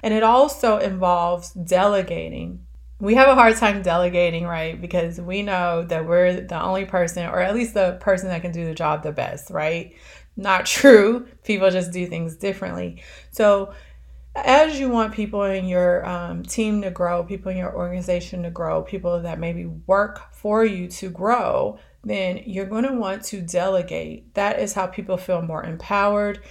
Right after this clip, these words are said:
and it not only increases their commitment to your organization or commitment to you, but it also decreases your stress level as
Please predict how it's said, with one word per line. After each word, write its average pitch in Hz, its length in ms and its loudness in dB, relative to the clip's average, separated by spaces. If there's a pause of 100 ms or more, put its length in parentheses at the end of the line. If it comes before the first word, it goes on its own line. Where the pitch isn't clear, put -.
(220)
and 185 160 -2
it 170 220 -6
not 202 340 -4
only 202 500 -4
increases 202 880 -2
their 196 160 0
commitment 208 440 -6
to 214 120 -6
your 190 240 2
organization 185 680 -2
or 180 60 -8
commitment 180 460 -10
to 190 120 -12
you, 233 240 -6
but 190 160 0
it 175 100 2
also 180 460 0
decreases 170 640 -8
your 156 220 -8
stress - 400 -8
level 156 340 -6
as - 320 -10